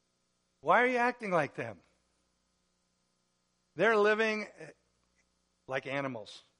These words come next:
because their spirit is dead. Why are you acting like them?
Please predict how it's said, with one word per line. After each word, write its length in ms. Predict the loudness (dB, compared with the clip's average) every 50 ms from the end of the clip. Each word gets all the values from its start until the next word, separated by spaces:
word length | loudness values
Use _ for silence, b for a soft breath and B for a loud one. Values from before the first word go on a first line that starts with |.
| _ _ _ _ _ _ _ _
because 220 | -20 -18 -16 -14 -14
their 120 | -12 -10
spirit 420 | -12 -10 -10 -8 -6 -4 -6 -6 -8
is 140 | -12 -20 -20 -12
dead. 300 | -8 -4 -4 -4 -4 -6 -10 _ _ _ _ _ _ _ _ _ _ _ _ _ _ _ _ _ _ _ _ _ _ _ _ _ _ _ _ _ _ _ _ _ _ -12
Why 280 | -6 -4 -2 -2 -2
are 60 | -2
you 140 | -4 -4 -4
acting 300 | -4 -6 -6 -8 -12 -10
like 220 | -8 -10 -10 -10 -12
them? 180 | -16 -16 -16